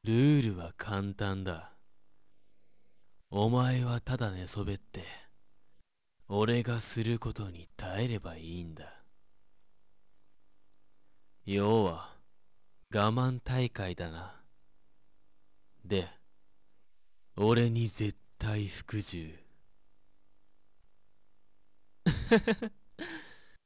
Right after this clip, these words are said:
お前ここまで行っても逃げ出さないんだ。怯えた顔するだけで、マジでMなんじゃね？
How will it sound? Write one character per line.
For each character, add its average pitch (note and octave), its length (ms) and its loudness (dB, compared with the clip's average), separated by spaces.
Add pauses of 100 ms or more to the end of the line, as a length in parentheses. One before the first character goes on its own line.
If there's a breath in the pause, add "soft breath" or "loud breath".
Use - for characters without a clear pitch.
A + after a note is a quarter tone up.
(680)
お C3+ 200 6
前 D#3 320 8
こ D#3 160 6
こ F3+ 120 4
ま G3+ 140 6
で D3+ 120 4
行 A#2 140 2
っ - 40 -20
て - 180 2
も A#2+ 180 2
逃 G2+ 160 2
げ A#2+ 120 4
出 C3 100 4
さ C#3 140 -2
な B2+ 100 0
い A2 80 -2
ん G2 100 -8
だ。 - 380 -12 (1700)
怯 G#2 420 4
え G#2 60 0
た G2+ 180 -4
顔 G2+ 320 -4
す - 260 -6
る G2+ 160 -2
だ F#2+ 160 -4
け G2 140 -6
で、 E2 220 -10 (1600)
マ G2+ 360 0
ジ F3+ 180 0
で G2+ 220 -2
M F#2 240 -8
な E2+ 160 -6
ん D#2+ 80 -10
じ D#2 100 -8
ゃ D2+ 60 -8
ね？ G2+ 360 -10